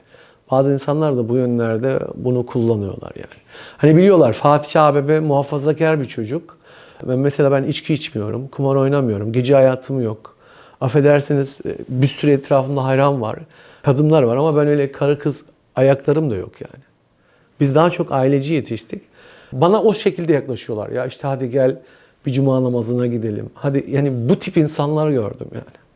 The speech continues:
Hani sırf beste alayım diye kaç şekle yani bir maymunlar gördüm yani. Bakın bir besteyle insan hayatı değişiyor. Siz bir günde,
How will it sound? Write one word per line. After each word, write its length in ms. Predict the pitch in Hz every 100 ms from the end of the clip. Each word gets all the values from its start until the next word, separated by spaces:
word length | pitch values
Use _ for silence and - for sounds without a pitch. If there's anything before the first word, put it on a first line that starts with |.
| _ _ _ _ _ _ _ _
Hani 120 | 143
sırf 260 | 139 208 -
beste 300 | 180 180 185
alayım 480 | 156 170 190 160 120
diye 300 | 113 151 190 - - - _ _ _ - 143 -
kaç 200 | 180 196
şekle 500 | - 156 - 120 101
yani 240 | 117 127 120
bir 80 | 147
maymunlar 720 | 127 139 151 160 160 165 175
gördüm 380 | 135 110 101 107 98
yani. 140 | 107 -
Bakın 420 | 147 160 170 143 131
bir 380 | 131 208 196 147
besteyle 720 | 175 - - 220 190 151 220 - _ _
insan 380 | 160 180 - 196
hayatı 400 | 175 170 165 156
değişiyor. 500 | 127 107 - 110 95 - _ _ _ _ _ _ _ _
Siz 380 | - 202 190 - - _ _ _ _
bir 120 | 151
günde, 560 | 220 226 185 147 170 233